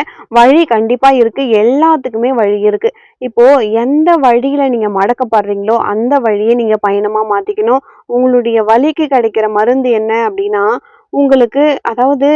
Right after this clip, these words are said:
நிறைய பேர் வந்து உங்களுடைய கௌரவத்தை தானே உயர்த்துறாங்க. அப்போ அதே கௌரவம்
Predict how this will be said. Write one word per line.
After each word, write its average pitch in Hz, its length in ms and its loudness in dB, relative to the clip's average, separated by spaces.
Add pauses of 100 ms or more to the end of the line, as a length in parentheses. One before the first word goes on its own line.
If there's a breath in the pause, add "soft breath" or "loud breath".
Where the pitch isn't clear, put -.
(380)
நிறைய 277 560 2
பேர் 285 320 2
வந்து 247 600 0
உங்களுடைய 220 580 -2
கௌரவத்தை 240 680 2
தானே 214 180 -4
உயர்த்துறாங்க. 214 680 0
அப்போ 202 380 0
அதே 233 500 0
கௌரவம் 226 480 0